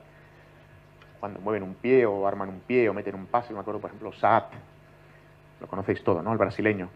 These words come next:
Ese tipo que era así, medio de este, pero armaba el pie y su pase yo te estaba rajando por aquí, te movías la cadera y te lo colaba por la cadera y la metía por donde no cabía, era una mala hostia intacta, tenía unas intenciones de muy mala leche. O sea, este tipo no daba un pase parásito,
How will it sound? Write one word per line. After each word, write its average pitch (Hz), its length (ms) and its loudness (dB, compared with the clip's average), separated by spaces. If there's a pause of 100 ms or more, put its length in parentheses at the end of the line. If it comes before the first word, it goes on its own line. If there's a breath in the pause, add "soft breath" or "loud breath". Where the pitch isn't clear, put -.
(680 loud breath)
Ese - 120 -16
tipo 104 240 -6
que 104 60 -4
era 90 140 -6
así, 113 600 -6
medio 98 240 -4
de 117 80 4
este, 123 280 -4
pero 73 300 -8
armaba 107 320 -6
el 92 80 -6
pie 131 300 0
y 101 220 -4
su - 240 -20
pase 117 320 -6
yo 107 60 -10
te 98 60 -10
estaba 95 300 -14
rajando 104 580 -20
por 95 100 -16
aquí, 131 300 -10
te 101 240 -10 (140)
movías 110 240 -6
la 85 120 -6
cadera 107 260 -6
y - 20 -10
te 95 80 -8
lo 95 80 -6
colaba 101 200 -4
por 101 120 -8
la 87 80 -12
cadera 110 280 -4
y 101 100 -8 (540 loud breath)
la 90 80 -12
metía 90 220 -8
por 110 140 -6
donde 110 140 -8
no 110 60 -8
cabía, 113 240 -10
era 95 80 -8
una 101 200 -14
mala 101 200 -4
hostia 113 380 -4
intacta, 107 720 -4
tenía 98 140 -6
unas 110 180 -4
intenciones 107 540 -6
de 95 40 -6
muy 98 220 -6
mala 107 220 -6
leche. - 260 -10 (380 loud breath)
O - 20 -18
sea, 104 80 -10
este 104 140 -6
tipo 120 180 -6
no 107 60 -2
daba 98 120 0
un 98 120 -6
pase - 260 -2
parásito, - 460 0